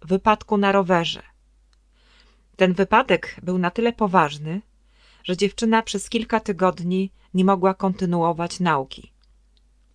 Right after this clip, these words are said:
Efektem wypadku było między innymi wstrząśnienie mózgu. Kylikki spędziła kilka tygodni w szpitalu, potem jeszcze miesiąc leżała w domu, no i po tym wszystkim do szkoły już nie wróciła.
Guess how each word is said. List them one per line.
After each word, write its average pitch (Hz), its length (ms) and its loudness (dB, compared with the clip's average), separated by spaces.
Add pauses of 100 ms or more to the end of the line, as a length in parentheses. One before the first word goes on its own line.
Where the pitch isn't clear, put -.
(680)
Efektem 226 500 2
wypadku 180 560 0
było 190 200 2
między 214 320 2
innymi 185 520 -2
wstrząśnienie 196 640 -2
mózgu. 170 440 -4 (1160)
Kylikki 220 560 0
spędziła 190 720 2
kilka 196 340 -2
tygodni 160 440 -4
w - 60 -12
szpitalu, 196 600 2 (520)
potem 202 300 0
jeszcze 185 280 -2
miesiąc 185 680 -2 (380)
leżała 175 420 2
w 165 60 -10
domu, 185 420 2 (500)
no 262 100 0
i 262 80 0
po 220 100 -6
tym 202 180 0
wszystkim 185 600 -6 (240)
do 180 100 -6
szkoły 165 360 0
już 160 180 -8
nie 160 100 -4
wróciła. 143 500 -12